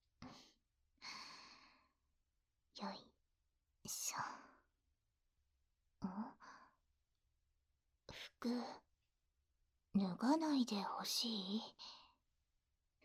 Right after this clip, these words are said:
ふーん。そんなに気に入ったんですか？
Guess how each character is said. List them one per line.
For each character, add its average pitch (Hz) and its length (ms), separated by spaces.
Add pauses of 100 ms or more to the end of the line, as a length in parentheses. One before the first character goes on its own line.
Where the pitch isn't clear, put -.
(460)
ふ - 160
ー 202 40
ん。 220 800 (1500)
そ - 280
ん 233 140
な 233 120
に 240 120
気 - 200
に 240 180
入 240 80
っ - 40 (120)
た 262 140
ん 233 80
で 214 100
す - 160
か？ - 420